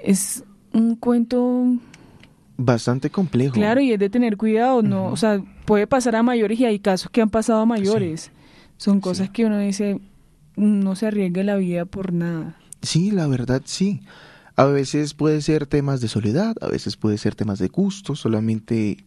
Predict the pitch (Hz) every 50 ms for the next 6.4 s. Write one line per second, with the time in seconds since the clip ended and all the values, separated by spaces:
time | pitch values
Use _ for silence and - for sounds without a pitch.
0 | _ _ _ _ _ _ _ _ 131 139 147 170 180 147 127 - - 123 113 113
1 | - 117 117 117 - 110 104 104 - 143 156 135 135 139 - - - - - -
2 | - _ _ - 123 120 117 117 - - 131 - - 175 170 165 165 - - 143
3 | 135 127 117 107 104 104 107 - 143 147 165 127 120 104 113 131 - - - 147
4 | 143 147 139 135 123 123 - - - 110 117 135 - - - - - 156 - 170
5 | - 190 180 117 113 - - 113 - 123 123 - 139 147 139 - 151 - - 92
6 | - 135 131 98 101 - - -